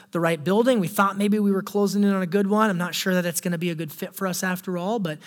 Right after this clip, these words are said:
uh, just keep praying. I think that God has the exact right thing for us. The second thing I believe that God's calling us to as a church is a level of deepening commitment.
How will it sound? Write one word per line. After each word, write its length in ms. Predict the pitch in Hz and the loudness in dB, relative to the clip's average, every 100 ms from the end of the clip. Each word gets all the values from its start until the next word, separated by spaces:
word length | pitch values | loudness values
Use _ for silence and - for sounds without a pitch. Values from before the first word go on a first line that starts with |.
| - - - | -20 -20 -12
uh, 140 | 139 | -12
just 200 | 131 180 | -6 -6
keep 200 | - 233 | -2 -4
praying. 180 | - 170 | -2 -4
I 100 | 127 | -6
think 200 | - 175 | -6 -6
that 160 | 170 151 | -6 -6
God 220 | 165 160 | -6 -4
has 180 | 156 135 | -4 -6
the 100 | 139 | -10
exact 380 | 127 147 143 165 | -8 -8 -8 -8
right 180 | 147 | -10
thing 180 | 143 143 | -8 -10
for 240 | 131 131 123 | -10 -12 -14
us. 300 | 127 - - _ _ _ - - - - | -14 -16 -16 _ _ _ -18 -14 -10 2
The 80 | |
second 400 | 190 294 320 359 | 6 8 6 2
thing 260 | - 254 233 | 4 4 4
I 60 | 208 | 2
believe 260 | 202 220 | 4 2
that 120 | 208 | 2
God's 260 | 190 190 170 | 2 2 0
calling 360 | - 220 214 202 | 0 2 4 4
us 120 | 202 | 2
to 260 | - 220 | 0 2
as 80 | 190 | 2
a 60 | 170 | 0
church 340 | - 180 165 | -2 -2 -2
is 80 | 160 | -2
a 60 | 170 | -2
level 280 | 196 214 | 0 0
of 160 | 214 143 | -2 -2
deepening 400 | 175 196 196 180 | -4 0 0 0
commitment. 720 | - 151 147 131 120 117 | -4 -6 -6 -8 -14 -14